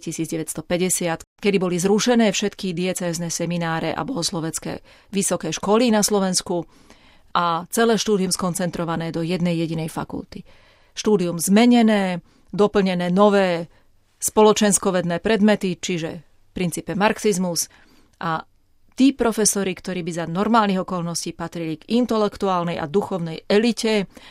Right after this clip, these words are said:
na vrchole svojich kreatívnych síl z fakulty prepustení, a nie len to, ale tvrdo prenasledovaní, pozbavení akademických titulov, uväznení alebo poslaní do takzvaného kárneho tábora v Mučeníkoch.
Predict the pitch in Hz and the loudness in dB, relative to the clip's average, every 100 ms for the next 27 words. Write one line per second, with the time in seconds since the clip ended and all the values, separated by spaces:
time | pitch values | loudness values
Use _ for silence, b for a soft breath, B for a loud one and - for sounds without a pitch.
0 | - 185 190 277 247 240 220 208 202 - | -2 0 2 0 2 2 2 0 -2 -2
1 | 208 208 202 202 180 180 - 185 180 170 | 0 2 2 -2 -2 -2 -2 0 -2 -4
2 | B B B B - - 196 185 165 165 | B B B B -10 0 2 2 -6 -4
3 | - 160 240 - - 180 175 160 - _ | -2 -2 0 -2 0 -2 -2 -6 -12 _
4 | _ _ _ _ _ - 233 190 196 202 | _ _ _ _ _ -12 -4 0 2 2
5 | 190 180 175 170 165 - 214 202 190 185 | 0 -2 -4 -4 -6 -2 2 2 0 -4
6 | 180 165 185 175 170 165 190 B B B | -4 -6 -6 -6 -6 -8 -12 B B B
7 | B - 220 196 196 185 180 208 220 208 | B 0 0 2 0 -2 0 0 2 2
8 | 202 - 196 - 180 - 170 160 - 208 | 0 -2 -8 -8 -10 -6 -6 -4 -4 2
9 | 208 196 196 190 170 160 147 160 160 170 | 4 4 2 -2 -4 -8 -8 -8 -6 -6
10 | 170 185 190 175 175 165 170 190 180 180 | -4 -2 0 0 -2 -4 -4 -4 -2 -2
11 | 175 170 - 185 190 185 180 180 180 175 | -2 -6 -6 -2 -2 -2 -2 -2 -2 0
12 | 175 165 190 - 196 180 170 165 151 | -2 -2 -4 -2 -2 -2 -4 -8 -10